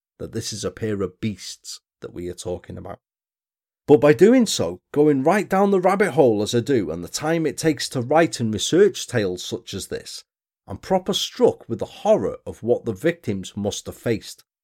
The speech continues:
I dare say more than some of you folks are, and writing about the construction of the ligature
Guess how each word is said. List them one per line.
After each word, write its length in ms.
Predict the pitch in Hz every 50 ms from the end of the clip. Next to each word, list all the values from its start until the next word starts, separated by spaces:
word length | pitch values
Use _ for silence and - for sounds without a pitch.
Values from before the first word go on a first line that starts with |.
| _ -
I 60 | 98
dare 340 | - - 151 175 196 196 180
say 420 | - - - 104 85 82 78 - _
more 320 | - 104 104 104 107 113 107
than 160 | 107 95 95
some 260 | 92 - - 113 95
of 80 | 87 85
you 160 | 92 113 113
folks 400 | - - 90 87 - - - -
are, 220 | 82 78 82 85 _ _ _ _ _ _ _ _
and 180 | - 104 104 104
writing 400 | 120 143 190 202 - - 180 151
about 240 | 117 - 120 107 -
the 80 | 117
construction 760 | - - - 117 110 - - - 180 202 190 - - - 196 196
of 100 | 180 -
the 80 | 196
ligature 560 | 190 214 247 240 208 - - - - 73 -